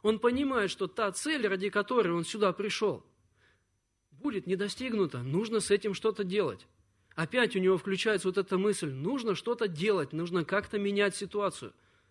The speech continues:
И очень интересные моменты, братья и сестры, мне хочется, чтобы вы обратили внимание на четвёртый, пятый стих. На мой взгляд, это принципиально важная мысль.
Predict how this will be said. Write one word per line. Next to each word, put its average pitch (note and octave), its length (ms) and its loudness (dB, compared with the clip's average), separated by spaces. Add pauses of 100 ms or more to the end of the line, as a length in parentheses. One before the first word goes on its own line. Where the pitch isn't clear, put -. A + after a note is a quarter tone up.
(760)
И F3 60 4
очень B3 320 6
интересные A#3+ 560 2
моменты, G#3+ 420 2
братья F3+ 320 -4
и D#3+ 40 -8
сестры, F3+ 340 -2
мне E3 80 0
хочется, A3 320 0
чтобы F3+ 240 -4
вы F3 200 2
обратили G#3 440 0
внимание F3+ 480 4
на D#3+ 140 0
четвёртый, A#3+ 440 -6
пятый A3 380 -4
стих. A#3 340 -6 (420)
На E3 100 -2
мой A#3+ 160 -2
взгляд, F#3 280 2
это F#3 200 2
принципиально G#3+ 640 0
важная F#3 420 4
мысль. G3 400 4